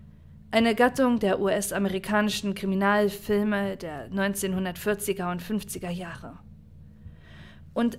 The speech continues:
ein Film dieses Genres ist den Ermittlern im Nachhinein besonders aufgefallen und sie gehen davon aus, dass sich Gerhards Reiter diesen Film als Vorbild nahm. Die Spur des Fremden von Orson Welles.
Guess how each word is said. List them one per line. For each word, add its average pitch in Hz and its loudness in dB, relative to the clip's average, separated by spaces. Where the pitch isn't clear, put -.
ein 294 4
Film 269 4
dieses 220 -4
Genres 247 0
ist 240 0
den 233 4
Ermittlern 226 4
im 202 2
Nachhinein 220 4
besonders 202 0
aufgefallen 190 -4
und 190 -6
sie 208 -6
gehen 233 4
davon 226 4
aus, 240 2
dass 208 0
sich 202 0
Gerhards 220 4
Reiter 208 4
diesen 196 -2
Film 208 0
als 175 -6
Vorbild 185 -8
nahm. 170 -14
Die 208 -2
Spur 262 0
des 262 -2
Fremden 208 0
von 190 -6
Orson 196 -4
Welles. - -14